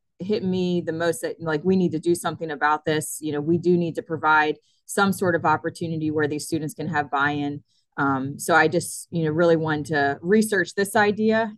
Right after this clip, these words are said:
and, you know, kind of present it not only to other ag teachers, but our admin and school districts to sh-,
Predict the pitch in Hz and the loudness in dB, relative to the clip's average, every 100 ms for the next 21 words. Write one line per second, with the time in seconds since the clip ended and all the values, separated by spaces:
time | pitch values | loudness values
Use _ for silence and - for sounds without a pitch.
0 | - 156 156 151 147 160 151 143 170 175 | -10 -8 -6 -8 -8 -6 -6 -2 0 0
1 | 165 180 160 165 165 156 160 165 165 160 | 0 -2 -2 -2 -4 0 0 0 -6 -10
2 | - 165 160 156 _ _ - 180 175 151 | -4 -2 0 -4 _ _ 0 2 4 4
3 | 156 175 233 226 226 208 175 160 151 143 | 4 2 -2 0 2 2 0 0 2 2
4 | 165 170 170 160 156 147 - - 180 175 | 2 0 -6 -8 -8 -10 -8 0 2 2
5 | 160 165 156 - 160 - | 0 0 -2 -4 -10 -10